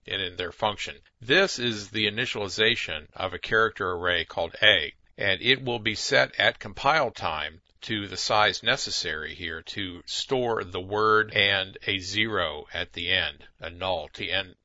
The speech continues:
to end this string. And that will be put into memory so that it can be worked on and, and modified in some way. This, this is a character pointer called S, and, uh, the star gives us the pointer,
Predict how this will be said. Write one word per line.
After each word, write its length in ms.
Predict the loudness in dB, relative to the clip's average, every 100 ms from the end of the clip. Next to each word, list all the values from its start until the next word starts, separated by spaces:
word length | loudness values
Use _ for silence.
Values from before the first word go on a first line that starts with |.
| -14
to 140 | -6
end 260 | -2 -2 -4
this 160 | -8
string. 400 | -8 -2 -2 -2 -4
And 140 | -2 4
that 140 | 4
will 100 | 4
be 160 | 0 -2
put 220 | 0 -4
into 160 | -2 0
memory 360 | 0 2 0
so 220 | 0 -2
that 100 | 0
it 140 | -2 -6
can 220 | -8 -6
be 180 | -4 -4
worked 400 | -2 0 0 0
on 380 | 0 2 0 -2
and, 280 | -4 -6
and 220 | -6 -6 0
modified 540 | 2 2 0 -6 -6
in 100 | -6
some 240 | -10 -10
way. 200 | -10 -12 -12 _ _
This, 680 | -2 4 6 4 2 -8 -6
this 300 | 0 0 0
is 120 | -6
a 60 | -2
character 480 | 2 2 2 -2
pointer 560 | -10 -6 0 0 0 -8 _ _
called 280 | -2 -2 0
S, 460 | -2 -2 -4 -10 -12 -16 -16 0
and, 280 | 0 0 -4
uh, 100 | -10 _ _ -10
the 140 | -6
star 520 | -4 2 2 2 -2 -8 -4
gives 200 | -4 -4
us 140 | -10
the 60 | -10
pointer, 440 | -6 -6 -4 -8